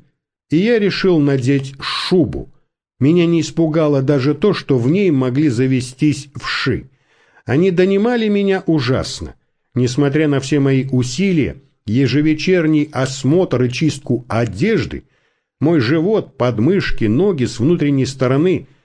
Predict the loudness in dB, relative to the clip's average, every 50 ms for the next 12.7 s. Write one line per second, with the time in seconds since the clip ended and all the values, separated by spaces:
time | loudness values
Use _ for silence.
0 | _ _ _ _ _ -2 0 0 2 2 0 -2 -2 -2 -2 0 0 0 -2 -4
1 | -6 -4 -2 0 2 2 0 0 -2 -4 -4 -4 -6 -12 -4 _ -2 -2 -2 -2
2 | -2 -2 -2 -2 -4 -4 -8 -8 -10 -10 _ _ _ _ _ _ -2 -2 0 2
3 | 2 2 2 2 2 2 0 0 0 0 0 0 0 -2 -2 -4 -6 -4 -2 -2
4 | -2 -2 -2 -4 -2 0 0 -2 -2 -6 -8 -8 -6 -6 -6 -6 -6 -10 -10 -10
5 | -10 -14 -16 -18 _ -20 _ _ _ _ _ _ _ _ _ _ _ _ _ -2
6 | -2 0 2 2 2 2 2 0 0 0 0 0 0 0 0 -2 0 2 2 2
7 | 2 2 2 2 0 0 -2 -6 -8 -8 -4 0 0 2 2 2 2 2 2 2
8 | 2 2 0 -2 -4 -10 _ _ _ _ _ -4 -2 0 0 0 0 0 0 2
9 | 2 2 2 2 2 0 0 0 -2 -2 -6 -6 -4 -4 -2 -2 0 0 0 0
10 | 0 0 0 0 0 0 -2 0 0 2 2 2 0 -4 -8 -16 _ _ _ 0
11 | 2 2 2 2 2 0 0 0 2 2 2 2 2 0 0 -2 -2 -2 -4 -6
12 | -6 -8 -8 -8 -4 -4 -4 -2 -2 -2 -2 -2 -4 -6